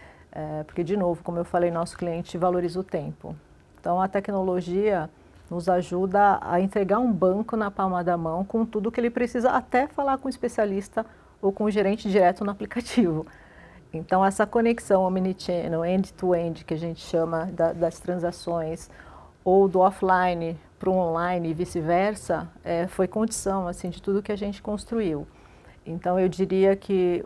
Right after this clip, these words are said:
a tecnologia, o uso de dados hoje permite,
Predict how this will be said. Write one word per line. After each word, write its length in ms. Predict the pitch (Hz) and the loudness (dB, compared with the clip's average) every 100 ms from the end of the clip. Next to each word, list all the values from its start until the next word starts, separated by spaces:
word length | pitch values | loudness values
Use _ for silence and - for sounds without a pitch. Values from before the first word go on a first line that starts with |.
| - | -8
a 140 | - 180 | -2 0
tecnologia, 760 | 202 202 202 190 185 165 175 175 | 0 -2 0 2 2 2 0 0
o 100 | 185 | 0
uso 240 | 196 190 | -2 -4
de 160 | 175 170 | -2 -2
dados 560 | 170 190 190 170 165 | 2 4 2 0 -4
hoje 240 | 180 185 190 | -4 -2 -2
permite, 420 | 170 185 190 | -2 -2 -6